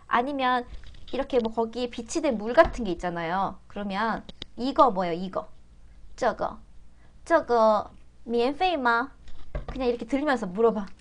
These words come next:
"免费吗? 免费吗?" 이렇게 물으면 그게 사물이 무엇이든 다 "공짜예요?" 하고 묻는 게 돼요. "공짜예요? 免费吗?" 그러면 "와이파이는 공짜예요?" "와이파이 免费吗?"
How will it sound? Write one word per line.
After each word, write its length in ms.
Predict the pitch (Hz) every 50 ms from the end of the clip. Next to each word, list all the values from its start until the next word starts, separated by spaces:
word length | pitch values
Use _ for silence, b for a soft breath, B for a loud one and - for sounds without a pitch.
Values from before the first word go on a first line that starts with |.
| - - - - -
"免费吗? 840 | - 233 226 233 247 285 302 - 427 392 339 277 247 240 240 240 277 - - - b b b b b b - -
免费吗?" 840 | 240 240 240 262 311 311 - 403 381 349 294 269 262 254 254 254 262 - - -
이렇게 280 | 285 277 311 302 269 240
물으면 500 | 208 190 190 196 202 226 262 311 370 b b b b b
그게 260 | - 262 240 220 254
사물이 420 | 262 320 349 349 370 359 294 285 240
무엇이든 600 | 196 214 262 294 320 320 - 254 208 214 202 196
다 320 | 208 220 233 285 359 - b b b b b b
"공짜예요?" 840 | - 302 302 320 381 415 494 508 381 240 196 196 208 233 277 262 -
하고 220 | 262 226 - 220
묻는 360 | 202 202 220 226 240 262 254
게 100 | 247 240
돼요. 320 | 240 214 170 160 170 180 196 B B B B
"공짜예요? 840 | 302 294 320 311 403 427 453 440 359 247 208 214 240 277 320 359 - -
免费吗?" 720 | 220 202 190 226 277 - 339 330 285 254 240 240 240 - - - - - - - -
그러면 420 | - 262 247 247 247 247 247 233 -
"와이파이는 680 | 214 202 208 262 311 - 370 349 330 330 330 311 302
공짜예요?" 760 | - 339 349 349 - 370 349 311 240 202 190 202 254 311 370 - b b b b b b b
"와이파이 480 | 277 285 311 320 311 339 320 320 320 320
免费吗?" 800 | 294 247 196 165 - 220 320 320 311 277 254 247 240 247 240